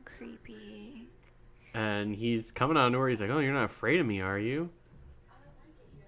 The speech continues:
Speaker 2: And she's getting super uncomfortable and telling him, like, "I'm just not into this. Like, I don't wanna be here."
Speaker 1: Oh, poor Steph.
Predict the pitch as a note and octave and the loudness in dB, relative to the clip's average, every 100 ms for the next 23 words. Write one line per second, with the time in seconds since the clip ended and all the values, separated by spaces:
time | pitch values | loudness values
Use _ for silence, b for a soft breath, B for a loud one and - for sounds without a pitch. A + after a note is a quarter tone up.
0 | - - - - A2+ A2 G#2 G#2+ - - | -20 -20 -12 -2 0 0 0 -2 -4 -2
1 | C3 C3 B2+ - A#2 A#2 - A#2 D#3+ F#3+ | 0 0 0 4 6 4 2 2 4 4
2 | C#3+ A#2+ B2+ D3 B2+ G#2+ G#2 G2 G2 G2 | 2 2 4 4 2 0 -2 -2 -2 -2
3 | - C#3 F3+ G#3 G3 E3+ F3 - B2+ F#3+ | -2 -4 -4 -6 0 2 2 0 0 2
4 | A#2+ G2 G2 G2 F#2+ G#2 D3 - A#2+ C3 | 2 2 0 -2 0 2 0 -4 -4 -4
5 | A2 A2+ E3 C#3 G2 F2+ G3 F#3+ - - | -2 -2 0 2 2 4 2 -4 -10 -10
6 | A3 - - - - - - - - - | -10 -12 -14 -12 -12 -10 -10 -10 -12 -16
7 | - | -20